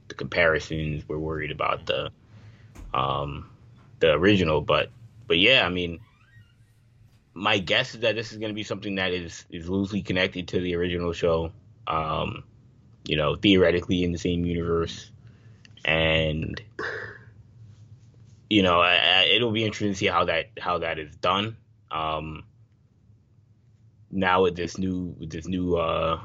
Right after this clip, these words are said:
you know, Bob Chapek, this was one of his big undertakings, was adding mature content to Disney Plus. Um, with this new, uh, ideology over at Disney,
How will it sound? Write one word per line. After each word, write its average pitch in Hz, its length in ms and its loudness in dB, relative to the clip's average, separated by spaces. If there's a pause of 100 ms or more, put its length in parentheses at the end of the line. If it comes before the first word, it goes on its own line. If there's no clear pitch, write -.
(100)
you 87 100 0
know, 78 160 0
Bob 85 460 2
Chapek, 90 480 -2 (460)
this - 140 -6
was 85 120 -6
one 85 160 0
of 82 80 -2
his 85 160 -6
big 82 400 0 (460)
undertakings, 82 760 0
was 78 240 -4 (280)
adding 82 520 2 (240)
mature 80 400 0
content 82 480 -4
to 85 60 -8
Disney 82 300 -6
Plus. - 420 0 (640)
Um, 78 640 -4
with 80 100 -8
this 82 180 -6
new, 87 420 2 (520)
uh, 78 260 4
ideology 87 920 2 (140)
over 87 280 -2
at 82 120 -4
Disney, 85 500 -6